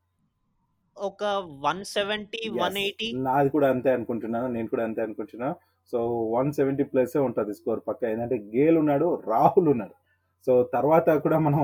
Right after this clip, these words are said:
Speaker 2: అసలు తక్కువ అంచనా వేయకూడదు నెక్స్ట్ రాబోయే బ్యాట్స్‌మెన్స్ గురించి కూడా. ఎందుకంటే,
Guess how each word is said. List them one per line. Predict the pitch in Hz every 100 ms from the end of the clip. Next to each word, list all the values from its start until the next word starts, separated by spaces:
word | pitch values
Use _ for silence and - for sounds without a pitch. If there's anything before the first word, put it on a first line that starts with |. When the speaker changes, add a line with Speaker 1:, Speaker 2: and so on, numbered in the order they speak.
| 127
Speaker 2:
అసలు | 127 - 143
తక్కువ | - - 143
అంచనా | 120 -
వేయకూడదు | 127 113 113 127 123
నెక్స్ట్ | 117 117 -
రాబోయే | 117 110 113 120 113 104 _ _ -
బ్యాట్స్‌మెన్స్ | 113 - 127 -
గురించి | 117 113 -
కూడా. | 120 165 - _ -
ఎందుకంటే, | 123 143 143